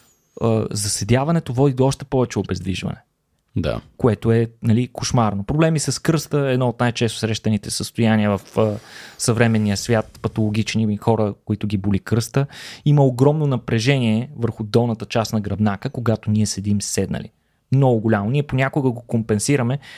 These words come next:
Speaker 1: като се подпираме отпред по този начин, с което оказваме огромно
Speaker 2: М.
Speaker 1: напрежение върху ставите на рамото. Така че ние просто преместваме травмата от една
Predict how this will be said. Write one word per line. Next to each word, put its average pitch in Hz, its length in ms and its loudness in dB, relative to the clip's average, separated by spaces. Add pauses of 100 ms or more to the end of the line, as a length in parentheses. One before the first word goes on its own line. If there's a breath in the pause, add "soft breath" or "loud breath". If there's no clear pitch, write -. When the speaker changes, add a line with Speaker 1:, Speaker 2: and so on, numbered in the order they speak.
(140)
Speaker 1:
като 117 200 0
се - 180 0
подпираме 123 480 4
отпред 117 340 2
по - 80 -6
този 110 260 4
начин, 104 380 2 (240 loud breath)
с - 140 -2
което 131 280 0
оказваме 123 440 0
огромно 113 340 2
Speaker 2:
М. 120 120 0
Speaker 1:
напрежение 113 520 0
върху 104 380 -4 (560)
ставите 104 560 -2
на 98 160 2
рамото. 98 360 -4 (120)
Така 123 220 0
че 120 260 0 (300 loud breath)
ние 120 140 2
просто 117 360 0
преместваме 107 600 0
травмата - 480 0
от - 180 -4
една 104 340 0